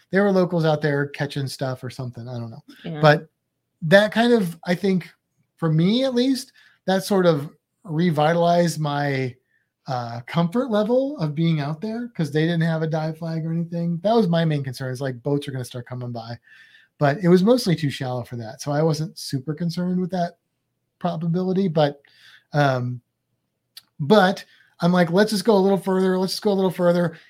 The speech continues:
Speaker 1: You start seeing more sand, less grass, deeper water,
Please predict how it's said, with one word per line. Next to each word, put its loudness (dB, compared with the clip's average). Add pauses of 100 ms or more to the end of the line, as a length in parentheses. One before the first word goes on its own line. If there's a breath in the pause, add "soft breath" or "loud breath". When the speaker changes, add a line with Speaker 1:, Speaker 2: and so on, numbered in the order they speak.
Speaker 1:
You -2
start 0
seeing 0
more 2
sand, 0
less -2
grass, -2 (280 soft breath)
deeper 0
water, 0